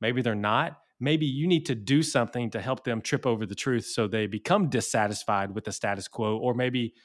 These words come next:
there's a, a context you can give them to provide a new perspective on the status quo. But if you don't have dis-, dissatisfaction with the status quo, you have an uphill battle when it comes to getting the results that you want from change. So you want to make sure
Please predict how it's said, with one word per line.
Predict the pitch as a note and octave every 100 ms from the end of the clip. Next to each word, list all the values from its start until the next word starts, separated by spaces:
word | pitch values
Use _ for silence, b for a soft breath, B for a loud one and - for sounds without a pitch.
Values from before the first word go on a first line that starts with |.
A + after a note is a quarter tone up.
| b b -
there's | A#2+ B2
a, | A2+ G#2+ A#2+
a |
context | A2 D3+ D#3+ D3 D3 -
you | C3
can | A#2+ G#2
give | C3 A#2
them | A2+ A2 G2+
to | -
provide | - G#2 A2+ A2
a |
new | G#2+ A2
perspective | A2+ G2 - A2+ A2+ G#2
on | G#2 G#2
the |
status | G2+ G2+ G2
quo. | - G#2 F2
But | G2 C#3 - B B B
if | B2
you | F#3
don't | G3 D3+
have | D3+
dis-, | B2+ -
dissatisfaction | C#3+ C3+ - C3+ B2 - B2+ -
with | A#2
the | G#2+
status | - A#2+ A2
quo, | - B2+ B2+
you | C#3+ B2
have | A2
an | A2+ -
uphill | - B2+ A2
battle | G2 G2 G2
when | G2
it | G2
comes | - G2+
to | G2+
getting | G#2+ G2+
the |
results | F#2+ F#2 G2 -
that | F#2+
you | F#2+
want | F#2
from | F#2
change. | - F#2 E2+
So | -
you | A2 B2
want | D3 D#3+
to | D3+
make | C#3+ D3
sure | C3 A2+ A2+